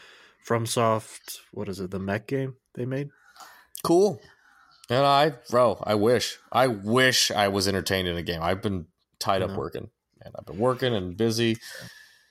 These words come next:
Speaker 2: doing a lot of shit.
Speaker 1: I haven't really played anything new. I'm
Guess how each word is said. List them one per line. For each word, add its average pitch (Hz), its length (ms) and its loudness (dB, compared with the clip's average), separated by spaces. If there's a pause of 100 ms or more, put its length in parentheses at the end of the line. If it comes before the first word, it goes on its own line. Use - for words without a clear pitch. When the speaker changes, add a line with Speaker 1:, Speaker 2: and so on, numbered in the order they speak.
(420)
Speaker 2:
doing 110 160 0
a 110 60 2
lot 107 160 4
of 101 80 -2
shit. 95 320 0 (1500)
Speaker 1:
I 117 60 0
haven't 110 240 0 (380)
really 127 340 0
played 131 260 -2
anything 131 440 -4
new. 131 160 -4
I'm 127 100 -12